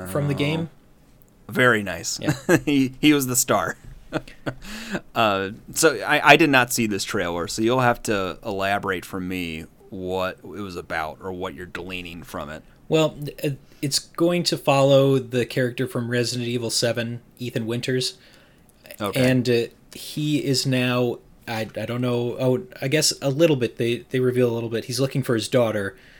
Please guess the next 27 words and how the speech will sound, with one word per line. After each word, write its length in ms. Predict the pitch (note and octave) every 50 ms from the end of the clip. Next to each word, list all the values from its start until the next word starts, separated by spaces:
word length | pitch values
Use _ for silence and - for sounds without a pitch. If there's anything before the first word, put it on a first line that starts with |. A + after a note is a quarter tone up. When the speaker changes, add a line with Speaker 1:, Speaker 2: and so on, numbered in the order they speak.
| - - -
Speaker 1:
and 140 | A#2 A2+ G#2+
he's 160 | A#2+ B2 A#2 C3+
in 160 | B2 A#2+ A2
this 320 | A2 A2 - - - - -
Eastern 480 | C3 B2+ A#2+ - - - B2+ A#2+ A#2 A#2
European, 880 | A#2 A#2 A#2+ A2+ - - - A#2+ A2+ A2+ A2+ A2+ G#2 G#2+ A2 A2 A2 - _ -
like, 260 | - A2 A2 G#2+ -
village. 760 | - - A#2 A2 G#2+ B2 A#2+ B2 A#2 G#2+ G2+ G2 G2 - -
It's 200 | - - - -
literally, 680 | A2+ A2+ A#2+ A#2 A2+ G#2 G#2+ G2+ G#2 G2+ G#2 G2+ G2+ G2+ - - -
like, 140 | A#2 A2 -
a 40 | A2
village 320 | G2 G#2+ G#2+ G#2 G#2 G2 G#2+
with 140 | G2+ -
a 40 | -
castle. 580 | - - A#2 A#2 A2+ - - A2 G2+ G2+ G#2 - - - - - - - - - - - - - _ -
Uh, 260 | - A2+ A2 G#2+ G#2+
Speaker 2:
Mm-hmm. 120 | G#2 G2+ A#2
Speaker 1:
you 60 | A#2+
have 100 | A2+ A2
to 80 | - A2
make 180 | A2 G#2+ -
your 120 | - A#2 A2+
way 100 | G#2+ G2+
through 240 | - - C3+ C3+
the 80 | A#2+ B2
village, 560 | A2 A#2 A#2+ A#2 A2+ A2 A2 - - - -